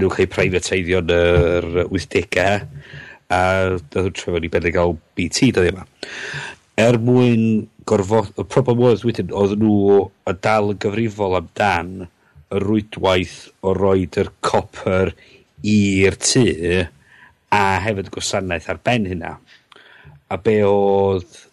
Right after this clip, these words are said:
yr syniad oedd, oedd cwmnïau wedyn methu cystadlu efo B T,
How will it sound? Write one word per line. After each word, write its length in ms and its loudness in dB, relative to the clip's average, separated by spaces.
yr 500 2
syniad 380 0
oedd, 320 2
oedd 320 -2
cwmnïau 580 2
wedyn 320 -2
methu 720 -2
cystadlu 720 -2
efo 240 -2
B 220 -8
T, 240 -8